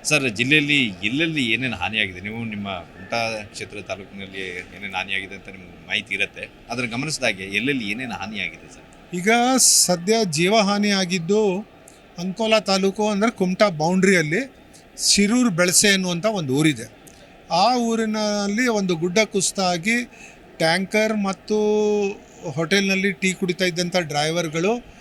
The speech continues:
Speaker 2: ಅಲ್ಲೇ ಸಮೀಪದಲ್ಲಿರುವಂಥ ಗಂಗಾವಳಿ ನದಿ ಇದೆ, ಆ ನದಿಗೆ ಅವರೆಲ್ಲ ಬಿದ್ದಿದ್ದಾರೆ ಮತ್ತು ಜೀವ ಕಳ್ಕೊಂಡಿದ್ದಾರೆ ಅನ್ನುವಂಥ ಒಂದು ರಿಪೋರ್ಟ್ ನನಗೆ ಬಂದಿದೆ. ಆರು ಮಂದಿ ಈಗಾಗಲೇ ತೀರ್ಕೊಂಡಿದ್ದಾರೆ ಅನ್ನುವಂಥದ್ದನ್ನು. ಇದು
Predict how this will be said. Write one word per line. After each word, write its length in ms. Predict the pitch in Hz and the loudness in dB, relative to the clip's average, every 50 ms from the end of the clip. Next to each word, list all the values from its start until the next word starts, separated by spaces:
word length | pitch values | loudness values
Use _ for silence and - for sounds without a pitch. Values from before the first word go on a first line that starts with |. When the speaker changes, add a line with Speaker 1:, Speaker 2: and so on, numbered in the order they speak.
| - - - - - | -20 -20 -16 -4 0
Speaker 2:
ಅಲ್ಲೇ 280 | 156 160 180 214 240 226 | 0 2 4 4 4 4
ಸಮೀಪದಲ್ಲಿರುವಂಥ 960 | - - 175 180 190 202 190 190 180 190 185 180 180 180 180 175 175 - 220 | 4 2 2 2 0 -2 -2 -2 -4 -4 -2 -2 -4 -4 -6 -8 -8 -8 -8
ಗಂಗಾವಳಿ 1000 | 208 170 151 151 156 156 170 170 175 170 170 170 170 170 165 160 156 139 120 - - - - - - - - - - | -8 -4 -4 -2 0 2 2 2 2 2 2 2 4 4 4 4 2 2 0 -4 -14 -20 -20 -20 -20 -20 -18 -10 -6
ನದಿ 280 | 143 156 160 190 214 196 | -4 0 4 4 4 4
ಇದೆ, 180 | 170 131 165 220 240 - - - - - - - | 4 2 -4 -8 -8 -12 -20 -20 -20 -20 -10 -4
ಆ 160 | 160 175 226 247 | 0 2 2 2
ನದಿಗೆ 360 | 220 202 185 190 208 226 269 | 2 0 0 0 0 0 2
ಅವರೆಲ್ಲ 420 | 240 202 185 170 165 165 196 220 | 0 2 0 -2 -2 -4 -4 -4
ಬಿದ್ದಿದ್ದಾರೆ 800 | 190 139 135 127 139 165 156 151 139 135 170 233 - - - 190 | -4 -6 -8 -2 -2 0 2 2 2 2 0 -4 -6 -10 -10 -8
ಮತ್ತು 400 | 233 233 - 247 240 233 220 196 | -8 -8 -8 -8 -6 -4 -4 -4
ಜೀವ 340 | 139 135 156 175 190 190 175 | -4 -2 -2 -2 -2 -4 -4
ಕಳ್ಕೊಂಡಿದ್ದಾರೆ 680 | - 160 151 - - 160 156 156 143 151 147 143 143 | -2 -4 -4 -2 -4 -4 -4 -4 -4 -4 -4 -4 -4
ಅನ್ನುವಂಥ 300 | 143 143 143 139 143 147 | -6 -6 -6 -8 -4 -2
ಒಂದು 420 | 233 220 196 185 170 170 160 147 - - - - - - - - | -2 -2 -2 -2 -2 -2 -2 -4 -6 -10 -20 -20 -20 -18 -4 0
ರಿಪೋರ್ಟ್ 420 | 147 160 - 226 240 247 214 196 | 0 0 2 2 -2 -2 -2 -4
ನನಗೆ 200 | 180 175 170 151 | -6 -6 -4 -4
ಬಂದಿದೆ. 320 | 139 143 156 151 143 160 185 | -4 -4 -4 -4 -2 0 2
ಆರು 300 | 160 139 139 156 165 165 | 4 4 4 4 4 2
ಮಂದಿ 540 | 156 156 156 156 156 156 156 147 143 143 | -2 -4 -4 -2 0 0 0 0 0 -2
ಈಗಾಗಲೇ 320 | 139 143 143 143 139 156 165 | -2 -4 -4 -4 -4 -4 -6
ತೀರ್ಕೊಂಡಿದ್ದಾರೆ 720 | 156 - 139 135 131 - 139 131 135 127 131 127 127 123 | -4 -2 -4 -4 -4 -6 -4 -4 -4 -2 -4 -4 -6 -6
ಅನ್ನುವಂಥದ್ದನ್ನು. 680 | 117 120 120 113 110 104 110 104 95 107 117 156 220 247 - - - - - - - - - - - - - - | -8 -8 -10 -10 -12 -14 -16 -16 -18 -16 -12 -12 -12 -12 -14 -20 -20 -20 -20 -20 -20 -20 -20 -20 -20 -20 -8 -4
ಇದು 440 | 233 240 269 277 269 262 262 247 | -2 -2 0 0 0 0 0 0